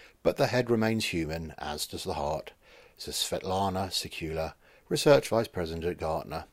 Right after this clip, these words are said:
"Let people identify the most suitable answers among the different ones that A I offers and use the time freed by A I to create new things," she says. "A I will change the workforce, but its impact will not be detrimental to all workers."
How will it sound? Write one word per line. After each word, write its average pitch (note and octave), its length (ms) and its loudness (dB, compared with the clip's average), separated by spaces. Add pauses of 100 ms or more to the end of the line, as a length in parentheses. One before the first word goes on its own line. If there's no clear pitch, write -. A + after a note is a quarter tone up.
(880)
"Let F2+ 160 4
people D3+ 240 8
identify G2+ 500 6
the F2 80 0
most E2 240 -4
suitable A#2 340 0
answers G2 440 -2
among D#2+ 220 -8
the D#2 60 -8
different G2+ 320 -8
ones F#2+ 280 -4
that D2 120 -6
A F#2+ 200 -2
I G2+ 100 -2
offers D#2+ 480 -6 (460)
and - 120 -16
use D2+ 180 -10
the D2+ 60 -10
time A#2+ 320 -4
freed A2 300 -2
by F#2+ 220 0
A F2+ 280 2
I E2 200 -4
to - 160 -14
create D2+ 400 -6 (160)
new E2 180 -8
things," C2+ 380 -12
she C#2 200 -12
says. C#2+ 440 -10 (1120)
"A D3 180 6
I C3+ 200 6
will G2+ 180 4
change D3+ 320 0
the D2+ 80 -8
workforce, D#2 640 -4 (340)
but F#2 120 2
its - 100 2
impact B2 380 0
will F#2 120 -4
not F#2 220 -4
be G#2 80 -8
detrimental G2 680 -6
to - 120 -12
all D2 120 -8
workers." D#2 500 -8